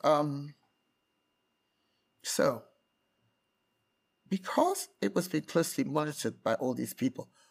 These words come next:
when Uncle Sam, that's what I call the owner of Vanguard, when Uncle Sam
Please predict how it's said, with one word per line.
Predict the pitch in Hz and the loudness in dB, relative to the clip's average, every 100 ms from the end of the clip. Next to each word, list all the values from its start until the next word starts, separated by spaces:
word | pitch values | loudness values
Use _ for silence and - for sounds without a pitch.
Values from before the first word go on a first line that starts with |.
| _ - | _ 0
when | 165 - | 2 4
Uncle | 269 277 - | 4 2 -2
Sam, | - - 131 | 0 2 2
that's | 127 - - | 2 2 2
what | 160 | 2
I | |
call | 147 147 143 | 2 2 2
the | 139 | 2
owner | 135 139 | 2 2
of | 131 127 | 0 -2
Vanguard, | 123 - - 123 - _ _ _ | -2 0 0 -2 -8 _ _ _
when | - 170 | -4 -2
Uncle | - - - | -2 -6 -8
Sam | 214 - - - | -8 -2 0 0